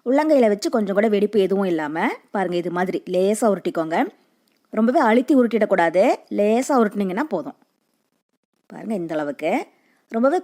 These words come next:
பெரிய பெரிய உருண்டைகளா உருட்டிடாதீங்க, ஏன்னா இதை நம்ம எண்ணெயில போட்டு பொரிக்கிற போது பொரிஞ்சு டபுள் மடங்காகி வரும். இந்த மாதிரி மீடியம் சைஸ் உருண்டைகளா உருட்டி எடுத்தீங்கனாலே போதும்.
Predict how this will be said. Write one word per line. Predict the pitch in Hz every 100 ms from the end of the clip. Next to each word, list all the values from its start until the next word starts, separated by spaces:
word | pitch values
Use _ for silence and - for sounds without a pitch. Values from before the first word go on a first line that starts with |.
| 262
பெரிய | 262 302
பெரிய | 262 254
உருண்டைகளா | 220 233 220 226
உருட்டிடாதீங்க, | 202 185 185 175 165 185 349 - _ 240
ஏன்னா | 262 320
இதை | 285
நம்ம | 254 240
எண்ணெயில | 277 285
போட்டு | 254 233 220
பொரிக்கிற | 220 247 208
போது | 190 240 370 226
பொரிஞ்சு | 214 226 202
டபுள் | 185 202 196
மடங்காகி | 190 196 202 170
வரும். | 156 180 370 _ _ - 262
இந்த | 302 285
மாதிரி | 240 254 226 226
மீடியம் | 240 247 233
சைஸ் | 233 208
உருண்டைகளா | 214 208 226
உருட்டி | 208 208 190
எடுத்தீங்கனாலே | - 185 180 180 196
போதும். | 156 143 220